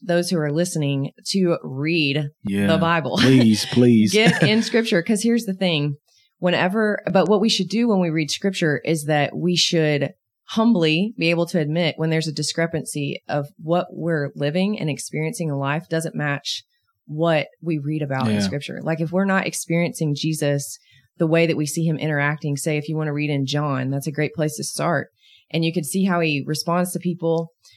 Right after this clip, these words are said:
Speaker 1: and what he does and how he reveals the Father's nature through that book, then you can start questioning, like, "Well, if he responds to that, like, that means I'm, that means you're supposed to experience him like that." Or
Speaker 2: Yeah.
Speaker 1: even in the book of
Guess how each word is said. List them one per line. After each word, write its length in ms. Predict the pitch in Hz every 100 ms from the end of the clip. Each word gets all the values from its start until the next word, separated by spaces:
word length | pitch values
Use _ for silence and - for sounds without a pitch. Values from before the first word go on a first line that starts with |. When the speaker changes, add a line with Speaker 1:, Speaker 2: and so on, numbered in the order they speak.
| _ -
Speaker 1:
and 300 | 156 147 143 -
what 260 | 165 208
he 180 | 175 165
does 420 | 135 156 196 151
and 100 | 151 165
how 180 | 170
he 140 | 170 165
reveals 440 | 156 147 165 160
the 100 | 160
Father's 380 | 139 151 147 143
nature 560 | 147 143 147 135 135 - _ _ -
through 440 | 160 160 151 143
that 240 | 151 143 135
book, 340 | 165 185 147 - _ _ _ _
then 400 | 151 180 165 160 -
you 120 | 180
can 120 | 185
start 280 | 180 170 151
questioning, 360 | 190 190 175 160
like, 200 | 147 143
"Well, 360 | 170 160 151 - _
if 100 | 160
he 120 | 190 233
responds 400 | 233 202 190 185
to 80 | 139
that, 300 | 165 254 -
like, 180 | 147 156
that 180 | 226
means 140 | 240 214
I'm, 160 | 165 -
that 200 | 175 208
means 160 | 247 254
you're 60 | 196
supposed 380 | - 160 180 185
to 60 |
experience 500 | 160 - 139 131 -
him 100 | 139
like 180 | 127 127
that." 240 | - 120 -
Or 100 | 156
Speaker 2:
Yeah. 60 | 165
Speaker 1:
even 160 | 180 185
in 80 |
the 80 | 180
book 180 | 170
of 100 | 170